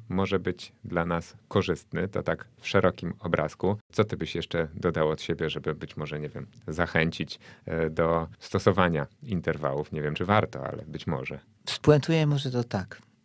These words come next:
Speaker 2: Nie bójmy się stosować interwału, stosujmy go jak najbardziej, ale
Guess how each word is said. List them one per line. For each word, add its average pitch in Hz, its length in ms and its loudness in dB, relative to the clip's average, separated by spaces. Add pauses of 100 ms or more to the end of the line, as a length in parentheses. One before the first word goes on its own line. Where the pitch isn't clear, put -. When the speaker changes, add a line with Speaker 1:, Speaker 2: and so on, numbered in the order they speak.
Speaker 2:
Nie 131 160 8
bójmy 147 300 6
się 127 140 0
stosować 117 560 0
interwału, 113 680 4 (260)
stosujmy 131 580 2
go 127 100 4
jak 120 200 2
najbardziej, 113 640 4 (140)
ale 120 260 0